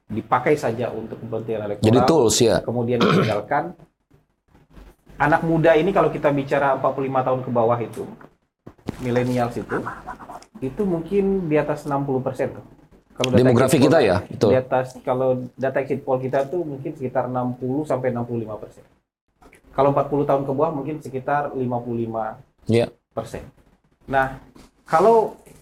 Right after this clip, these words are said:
Speaker 1: misalnya bicara itu memang tidak lagi, kalau sudah programatik ya,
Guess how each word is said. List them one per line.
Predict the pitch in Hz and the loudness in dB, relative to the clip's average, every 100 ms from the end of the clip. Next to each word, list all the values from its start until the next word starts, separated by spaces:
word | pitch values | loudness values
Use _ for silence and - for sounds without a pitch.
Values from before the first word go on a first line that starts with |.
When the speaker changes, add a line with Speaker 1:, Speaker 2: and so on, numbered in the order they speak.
| _ _ - | _ _ -2
Speaker 1:
misalnya | 170 170 170 165 165 | 0 4 4 4 4
bicara | 165 156 180 165 | 2 0 2 2
itu | 156 233 | 2 0
memang | 196 175 214 208 - - - _ _ _ _ - - - | 0 2 0 -2 -8 -12 -18 _ _ _ _ -20 -20 -2
tidak | 185 170 | 2 4
lagi, | 160 156 156 156 151 - - _ _ | 4 2 0 0 -2 -4 -12 _ _
kalau | - 160 | -2 0
sudah | 156 151 | 0 0
programatik | 151 151 139 156 147 - 131 | 0 0 2 2 2 -2 -6
ya, | 110 | -8